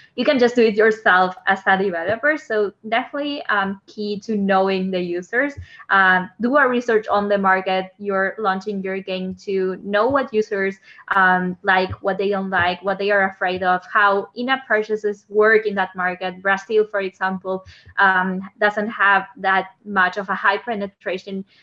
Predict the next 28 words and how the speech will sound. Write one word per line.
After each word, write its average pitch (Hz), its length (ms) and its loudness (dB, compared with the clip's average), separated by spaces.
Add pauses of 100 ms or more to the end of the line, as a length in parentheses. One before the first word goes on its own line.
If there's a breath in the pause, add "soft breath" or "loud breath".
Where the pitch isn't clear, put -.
(120)
of 190 200 0
credit 302 400 0
cards. 175 380 2
So 196 180 2
how 214 180 4
do 226 100 -4
you 220 140 -2
solve 247 400 0
for 196 180 0
that? - 320 -2
Are 190 80 -2
you 196 140 -4
going 202 220 -6
to 220 120 -4
partner, 196 720 -2
uh, 180 200 0
with 190 200 -6
any 196 260 -4
local, 185 640 -2 (240 soft breath)
for 208 120 2
example, 190 760 0
uh, 180 220 4
provider, 220 720 0
suppliers 196 720 -2
of, 180 180 -2 (340 soft breath)
um, 180 640 0
you 202 100 -6
know, 180 300 -2